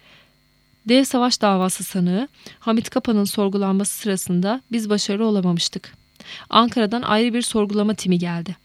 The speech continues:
Üç memur gelmişti. Biri emniyet amiriydi. Hamit Kapan'a öyle bir şey yapılmıştı ki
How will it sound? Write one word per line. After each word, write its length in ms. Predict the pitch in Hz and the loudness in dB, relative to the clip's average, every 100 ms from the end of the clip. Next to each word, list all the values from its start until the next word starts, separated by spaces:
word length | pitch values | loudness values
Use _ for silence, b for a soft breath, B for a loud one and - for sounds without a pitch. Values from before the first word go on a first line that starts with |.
| _ - | _ -6
Üç 200 | 233 - | -4 0
memur 260 | 214 202 196 | 2 4 2
gelmişti. 560 | 185 175 175 - 185 - _ _ - | 0 0 -2 -4 -8 -14 _ _ 0
Biri 140 | 233 | 2
emniyet 420 | 226 220 208 202 | 4 4 2 2
amiriydi. 500 | 190 180 180 180 185 - _ B B B B | 0 0 0 -4 -8 -14 _ B B B B
Hamit 300 | 226 233 - | -2 0 0
Kapan'a 340 | 262 262 226 | -2 0 0
öyle 280 | - 214 240 | 2 4 2
bir 80 | 220 | 0
şey 220 | - 208 | 0 -2
yapılmıştı 480 | 202 220 214 - - | -2 -4 -4 -4 -6
ki 220 | - 254 | -6 -6